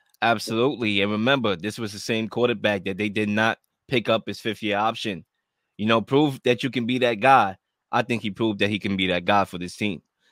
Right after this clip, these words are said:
So, Zach, I wanna move on to the Vikings side of things. Who is the most to blame for the Vikings' loss to the Giants? And, of course, we can go around the panel and pick a very, you know, variety of issues and things and people. But if you had to pick one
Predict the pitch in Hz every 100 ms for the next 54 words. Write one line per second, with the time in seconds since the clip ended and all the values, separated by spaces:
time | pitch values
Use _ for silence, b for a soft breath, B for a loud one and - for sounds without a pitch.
0 | _ _ _ _ - 127 147 170 151 180
1 | 196 170 160 139 143 131 123 113 127 123
2 | 120 107 123 110 101 110 107 185 269 185
3 | 139 131 160 143 135 101 117 127 113 101
4 | 131 113 98 120 123 113 107 92 107 110
5 | 107 110 101 98 95 90 87 107 - 185
6 | 165 - _ _ - 143 165 143 135 117
7 | 131 127 120 101 135 135 120 110 - _
8 | _ 127 113 151 117 123 107 117 147 143
9 | 135 127 123 120 175 127 117 110 123 156
10 | 143 135 123 117 104 _ _ _ _ 160
11 | 147 160 147 139 120 107 120 147 131 123
12 | 110 107 135 147 127 110 98 120 110 113
13 | 175 185 160 127 139 101 131 156 127